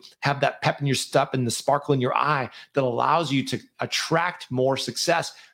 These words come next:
Affirmations is another great tool. So one of the things I'll say if I'm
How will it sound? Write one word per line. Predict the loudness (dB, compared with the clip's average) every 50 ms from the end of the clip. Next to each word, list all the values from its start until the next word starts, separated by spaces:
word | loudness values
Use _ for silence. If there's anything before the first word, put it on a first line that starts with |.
| _ _ _ _ -4
Affirmations | -2 -2 -2 -2 -2 -2 0 0 0 0 0 0 0 2 0 0 0 0
is | 0 0 0
another | 2 2 2 2 0 0
great | 0 0 0 -2 -2 -4
tool. | -4 -4 -2 -2 -4 -6 -10 -16 -20 -20 _ _ _ _ _ _ _ _ _ _ _ -6
So | -2 0 0 0
one | 2 2 2 2
of | 2 2
the | 2
things | 2 2 2 2
I'll | 2 2 0
say | 0 0 2 2 4 4 4
if | 2 2 2 2
I'm | 0 2 2 0 0 -2 -2 -4